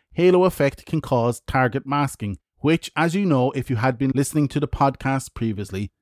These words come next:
is when the signal from one target masks the signal of an adjacent target due to slow recovery and response speed. For example,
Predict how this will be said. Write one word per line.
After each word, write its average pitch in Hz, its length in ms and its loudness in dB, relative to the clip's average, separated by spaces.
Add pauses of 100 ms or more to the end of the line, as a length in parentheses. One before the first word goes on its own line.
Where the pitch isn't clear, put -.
(200)
is 147 220 -2
when 147 440 2
the 135 100 -8
signal 147 360 0
from 127 200 0
one 143 160 2
target 123 400 0
masks 127 440 -2
the 127 100 -10
signal 123 440 0
of 113 160 -2
an 123 80 2
adjacent 131 480 0
target 104 380 0 (280)
due 156 140 -2
to 135 120 -6
slow 139 240 4
recovery 113 500 0
and 110 100 -2
response 135 380 -4
speed. 101 340 -10 (1500)
For 147 220 8
example, 139 640 2